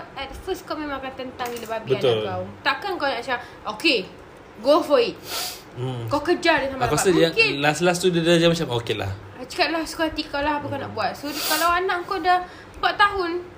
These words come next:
Speaker 1: merayu, rayu, rayu, rayu, rayu, nak kahwin, nak kahwin, nak kahwin,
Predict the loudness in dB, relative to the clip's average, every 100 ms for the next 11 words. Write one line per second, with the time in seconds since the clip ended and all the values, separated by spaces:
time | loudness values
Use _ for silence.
0 | -20 -10 0 4 6 4 4 4 4 2
1 | 2 2 -2 -2 0 -2 -4 -4 -4 -6
2 | -6 -6 -6 -6 -6